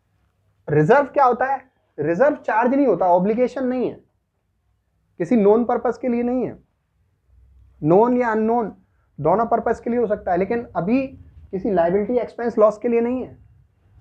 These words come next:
right? वो reserve है, तो अब वो बनता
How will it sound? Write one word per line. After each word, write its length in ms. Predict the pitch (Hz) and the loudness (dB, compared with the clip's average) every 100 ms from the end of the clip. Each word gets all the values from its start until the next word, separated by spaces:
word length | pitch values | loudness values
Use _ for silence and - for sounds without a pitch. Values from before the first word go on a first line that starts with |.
| _ _ - | _ _ -4
right? 340 | 175 220 - - - - - _ _ _ _ _ _ _ _ _ 202 | -2 -2 -8 -20 -20 -20 -20 _ _ _ _ _ _ _ _ _ 0
वो 100 | 277 | 4
reserve 460 | 208 196 240 247 | 4 4 4 2
है, 320 | 156 120 - _ _ _ _ _ _ - | -2 -4 -8 _ _ _ _ _ _ -4
तो 40 | |
अब 140 | 185 | 0
वो 120 | 190 247 | 2 2
बनता 580 | 214 220 254 269 - | 0 0 -2 -4 -6